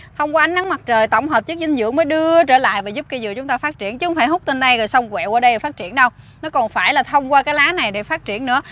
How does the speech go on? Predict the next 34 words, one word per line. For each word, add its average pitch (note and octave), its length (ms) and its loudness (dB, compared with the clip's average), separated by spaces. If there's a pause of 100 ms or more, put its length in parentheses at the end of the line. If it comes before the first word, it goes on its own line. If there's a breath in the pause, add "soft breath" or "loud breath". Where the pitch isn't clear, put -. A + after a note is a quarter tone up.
(160 loud breath)
Nên C#4+ 180 0
khi D4+ 120 0
mà C4 120 -2
cho A#3+ 180 4
con C4+ 180 0
sử A3+ 140 -4
dụng A3 260 -4
cái D#4 140 0
phân C#4 240 -2
dinh C4 180 -4
dưỡng A3 200 -2
này B3+ 240 4
á, D#4+ 140 4 (220 loud breath)
nó E4 80 -2
sẽ B3+ 120 -2
giúp D4+ 220 -6
cho C4+ 120 0
cái D4 140 -2
lá D4 320 4
xanh C4+ 380 -2
dày A3 240 4
mơn B3+ 260 -2
mởn. G#3 260 0 (520)
Đấy, A3+ 200 0 (180)
thì G3+ 100 -8
để A3 120 -2
hấp - 260 -2
thụ G#3+ 180 -6
chất - 160 -8
dinh A3+ 160 -6
dưỡng B3 140 -8
thật A#3 120 -8
là F#3+ 120 -6
tốt. A3 280 2